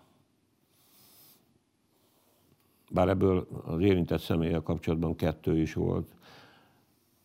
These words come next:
Ö, szóval azért ez Magyarország.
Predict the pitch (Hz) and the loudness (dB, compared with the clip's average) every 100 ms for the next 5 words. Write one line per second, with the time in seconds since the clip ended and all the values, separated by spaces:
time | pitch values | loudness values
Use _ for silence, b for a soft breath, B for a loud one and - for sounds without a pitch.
0 | - B B B B 78 82 82 82 b | -18 B B B B -2 0 -2 -4 b
1 | b b b b _ _ _ _ _ _ | b b b b _ _ _ _ _ _
2 | _ _ _ _ _ _ _ _ _ _ | _ _ _ _ _ _ _ _ _ _
3 | _ _ _ _ _ _ B B B B | _ _ _ _ _ _ B B B B
4 | B B - 131 110 110 104 101 92 92 | B B -6 -2 0 2 2 0 0 -2
5 | 90 87 85 - 107 104 | -4 -6 -8 -4 -4 -4